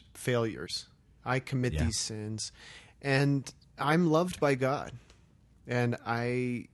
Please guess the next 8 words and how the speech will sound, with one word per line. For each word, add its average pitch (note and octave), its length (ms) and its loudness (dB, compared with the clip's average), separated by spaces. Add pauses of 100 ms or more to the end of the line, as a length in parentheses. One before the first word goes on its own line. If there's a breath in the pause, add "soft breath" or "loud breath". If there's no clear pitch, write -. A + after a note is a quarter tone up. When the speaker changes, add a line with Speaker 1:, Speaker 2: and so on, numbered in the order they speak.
(140)
Speaker 1:
can A#2 560 -2
love B2+ 240 4
myself. C#3+ 580 0
I A#2 100 2
can A#2 180 0
love A#2+ 180 4
other A2+ 160 0
people. D3+ 440 -2